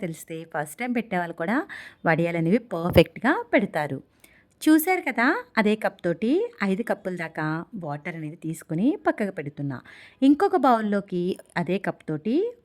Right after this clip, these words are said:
ఒక కప్పు నిండా మొక్కజొన్న పిండి, కార్న్ ఫ్లోర్‌ని అయితే తీసుకుంటున్నా. ఇలా వేసుకున్నాక ఒక కప్పు నిండా వాటర్ వేసుకుని ఉండలు లేకుండా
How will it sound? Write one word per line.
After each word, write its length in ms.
ఒక 200
కప్పు 280
నిండా 260
మొక్కజొన్న 480
పిండి, 280
కార్న్ 260
ఫ్లోర్‌ని 280
అయితే 220
తీసుకుంటున్నా. 540
ఇలా 180
వేసుకున్నాక 580
ఒక 180
కప్పు 260
నిండా 280
వాటర్ 340
వేసుకుని 420
ఉండలు 300
లేకుండా 380